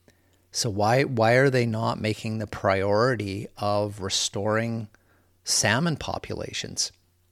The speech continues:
Because it's, it's directly related to their communities. What about species like black-tailed deer on Vancouver Island? I mean, all of these communities have hunters in them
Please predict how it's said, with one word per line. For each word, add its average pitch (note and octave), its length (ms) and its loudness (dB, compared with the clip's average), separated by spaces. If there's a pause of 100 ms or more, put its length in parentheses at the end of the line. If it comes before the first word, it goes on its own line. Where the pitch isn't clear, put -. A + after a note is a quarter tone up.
(220)
Because G#2 280 -2
it's, G#2 300 -2
it's - 240 -2
directly G2+ 600 -2
related G#2 500 -2
to A2+ 100 -6
their A2+ 100 -2
communities. - 800 -8 (1700)
What A#2+ 320 4
about D3 320 4
species - 580 0
like A2+ 220 0
black-tailed A2+ 640 4
deer A#2+ 280 2
on G#2+ 160 0
Vancouver G#2+ 560 -2
Island? A2 500 -4 (1120)
I A2+ 40 -4
mean, G#2 280 -2
all G#2+ 220 2
of B2+ 40 -2
these D#3+ 200 4
communities A#2 720 0
have F#2+ 280 2
hunters A#2 560 -2
in G#2 160 0
them G#2+ 400 -2